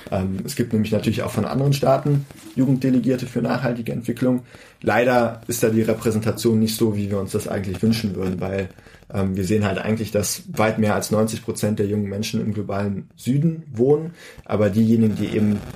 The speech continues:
bei U-N-Konferenzen vertreten sein können, sind halt vor allen Dingen eben junge Menschen aus, aus dem globalen Norden. Also die Repräsentation von jungen Menschen insgesamt ist erstmal nicht die,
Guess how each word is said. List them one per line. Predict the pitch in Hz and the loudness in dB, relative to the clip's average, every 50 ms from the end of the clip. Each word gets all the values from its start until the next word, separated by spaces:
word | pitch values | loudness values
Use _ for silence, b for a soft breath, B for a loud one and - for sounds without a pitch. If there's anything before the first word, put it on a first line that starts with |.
| - - - | -14 -8 -4
bei | 98 101 101 101 92 - | 0 2 2 2 2 0
U-N-Konferenzen | - - - 107 120 123 120 110 - - - - 113 107 - 113 98 101 104 104 - 107 | -2 -2 0 0 0 0 0 -4 -6 -8 -4 -2 -2 -2 0 -2 -2 -2 -2 -4 -4 -6
vertreten | - 107 92 - - 123 143 - 123 | -6 -6 -4 -2 0 0 0 2 0
sein | 110 110 104 104 101 | 2 2 2 0 0
können, | - 113 104 104 | -2 -2 -2 -2
sind | 95 110 104 98 | -2 -2 -2 -2
halt | 107 98 90 | -2 -4 -4
vor | - 90 73 | -4 -4 -2
allen | 82 104 110 107 | 0 0 2 2
Dingen | 104 101 101 | 0 0 -2
eben | - - - 101 104 98 92 - - - _ _ _ _ | -4 -4 -2 -2 -2 -4 -6 -10 -14 -20 _ _ _ _
junge | - 120 113 113 107 | 0 2 4 4 2
Menschen | 104 107 104 104 104 - 107 104 | 2 2 0 0 -2 -2 -4 -4
aus, | - - 104 - - - - B B B B B B B B B - | -4 -4 -4 -4 -6 -8 -12 B B B B B B B B B -6
aus | - 104 - - | -4 -4 -2 0
dem | 110 104 | -2 -2
globalen | 101 104 95 98 98 98 92 95 | 0 0 0 0 0 0 0 0
Norden. | 104 107 107 95 90 | 0 0 0 0 -2
Also | - - 92 95 92 | -4 -4 -6 -6 -6
die | 87 104 | -6 -6
Repräsentation | 98 98 101 - - 113 98 101 95 104 92 - - 110 107 107 | -4 -4 -4 -2 0 -2 -2 0 -2 -4 -4 -2 -2 -2 -2 -2
von | - 104 101 101 | -2 -4 -4 -2
jungen | 104 104 104 | -2 -2 -2
Menschen | 101 98 - - - - | -4 -4 -6 -6 -4 -2
insgesamt | 135 147 147 - 147 139 151 147 143 | 0 0 0 0 0 0 0 0 -2
ist | 123 - | -2 -4
erstmal | 78 123 127 - 127 123 | -4 -4 -2 0 0 0
nicht | 127 120 - - | 0 -2 -2 -2
die, | 135 135 135 135 139 | -2 0 0 0 -2